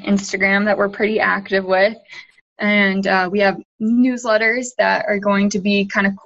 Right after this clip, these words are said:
quarterly, I think, or kind of as needed. And, um, our website, trails dot cache county dot org, but just look up the Trails Cache and,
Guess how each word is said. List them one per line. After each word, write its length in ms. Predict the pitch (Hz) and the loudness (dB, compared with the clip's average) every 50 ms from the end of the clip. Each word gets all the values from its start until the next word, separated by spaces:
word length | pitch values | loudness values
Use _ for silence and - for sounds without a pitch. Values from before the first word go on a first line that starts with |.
| _ _ _ - | _ _ _ -6
quarterly, 600 | - 233 226 - 226 226 220 220 226 226 226 220 | -2 0 0 0 2 0 0 0 0 0 0 0
I 120 | 220 220 | 0 0
think, 360 | 220 - - 208 220 240 240 | -2 -2 -4 -2 -2 0 0
or 140 | 202 185 180 | 0 0 0
kind 220 | 180 - 196 196 196 | 0 -2 -2 0 0
of 60 | 190 | 0
as 280 | 180 196 196 196 196 | 2 0 0 0 0
needed. 560 | 196 190 185 196 196 185 214 220 226 214 240 _ _ _ _ _ _ _ _ _ _ | -2 -4 -2 -2 0 0 2 2 0 -2 -4 _ _ _ _ _ _ _ _ _ _
And, 480 | 196 196 196 190 185 185 180 180 180 - - _ | -2 0 2 2 2 2 0 -2 -4 -6 -6 _
um, 440 | - 185 180 175 170 170 175 190 - _ _ _ _ _ - - | 0 0 2 2 0 -2 -4 -6 -10 _ _ _ _ _ -10 -4
our 120 | 214 208 | -4 0
website, 560 | 190 190 180 175 180 - 208 196 214 226 - - | 2 2 0 0 -2 -2 0 0 0 0 -4 -8
trails 560 | - - 196 185 185 190 196 196 196 196 - _ _ | -4 0 0 2 2 0 0 -2 -4 -10 -16 _ _
dot 220 | 196 180 170 170 | 0 0 0 -2
cache 240 | - - 190 196 - | -2 -4 -2 -2 -4
county 300 | - - 175 170 185 190 | -4 -2 -2 -2 0 0
dot 220 | 185 190 180 - - | 0 0 0 0 -4
org, 420 | - 185 175 185 214 254 233 247 | -4 -2 0 0 0 0 -2 -4
but 280 | - - 170 165 - - _ - | -2 -2 0 0 -2 -2 _ -4
just 180 | - 196 196 196 | -4 -4 0 0
look 140 | 202 208 | 0 0
up 100 | 214 214 202 _ | 0 -2 -2 _
the 80 | 196 | -8
Trails 400 | 196 - - 185 185 196 196 196 | -8 -4 -2 0 2 2 0 0
Cache 520 | - - - 202 220 196 196 - - - - | -6 -6 -2 0 0 0 -2 -2 -8 -8 -6
and, 300 | 196 190 196 190 180 | 0 2 2 2 2